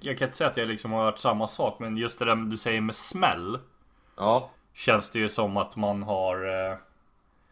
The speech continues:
Speaker 1: ja, men typ precis att man vaknar upp av att det liksom, det är typ någon som bara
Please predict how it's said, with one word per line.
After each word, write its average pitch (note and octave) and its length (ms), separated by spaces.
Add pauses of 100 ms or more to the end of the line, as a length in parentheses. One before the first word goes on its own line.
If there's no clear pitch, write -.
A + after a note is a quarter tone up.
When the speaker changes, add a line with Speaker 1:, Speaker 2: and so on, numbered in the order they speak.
(500)
Speaker 1:
ja, B2+ 60
men C3 140
typ C3+ 340
precis C#3 420
att C3+ 80
man C#3 200
vaknar D3+ 380
upp G#3 260
av G#2+ 140
att G2+ 120
det A2 80
liksom, G#2 280
det B2+ 60
är C3+ 40
typ C#3+ 160
någon C3 120
som B2 160
bara G#2+ 200